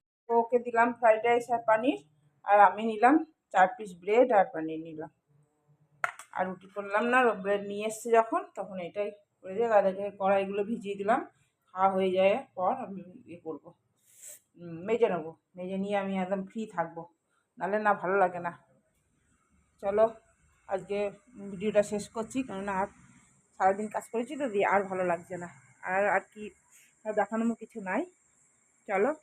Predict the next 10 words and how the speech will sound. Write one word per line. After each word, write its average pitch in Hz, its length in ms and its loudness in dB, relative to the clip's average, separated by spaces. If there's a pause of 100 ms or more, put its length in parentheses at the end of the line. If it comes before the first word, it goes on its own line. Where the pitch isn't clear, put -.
(160)
ভিডিওটা 185 360 -6
শেষ 196 180 -14
করছি, 202 260 -12
কালকে 180 240 -2
আবার 190 180 2
বেরোনোর 196 440 -4
আছে 190 200 -10
আমাদের, 185 320 -4
শতাব্দী 180 400 -10 (120)
ধরবো। 190 280 -4